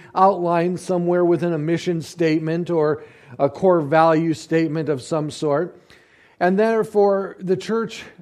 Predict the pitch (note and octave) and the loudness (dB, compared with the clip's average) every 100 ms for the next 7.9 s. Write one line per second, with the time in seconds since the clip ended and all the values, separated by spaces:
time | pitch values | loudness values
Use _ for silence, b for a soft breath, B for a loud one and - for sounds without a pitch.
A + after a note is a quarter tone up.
0 | - F#3 E3+ E3+ E3+ F3 D#3 F3 D#3 B | -12 -4 0 0 2 2 4 2 2 B
1 | B B - C#3+ C#3 D3+ G#3+ A3+ G#3 G#3 | B B -2 -2 -2 -2 0 0 -2 -4
2 | F3 - - G3+ G3 D#3 F#3+ G3 G3 E3+ | -8 -18 -6 0 0 0 -2 -2 -4 -4
3 | F3+ E3 D3 C#3 - A3 G#3+ - G3+ F3 | -2 -2 -2 -6 -4 -4 -2 -2 -4 -2
4 | F#3+ F3 E3+ F3+ F3 F#3 G#3 F#3+ - F#3+ | -2 0 2 2 2 0 0 -4 -4 -4
5 | F#3 F3+ - F3+ F3+ D3 E3+ E3 D#3 B | -2 -4 -2 -4 -4 0 2 2 -2 B
6 | B B B G3 G#3 F#3 G3 G3 A3+ A#3+ | B B B 4 4 2 4 4 2 0
7 | F#3 G#3 G3+ F#3+ F3+ F#3 E3 D#3+ | 0 4 4 4 2 2 2 2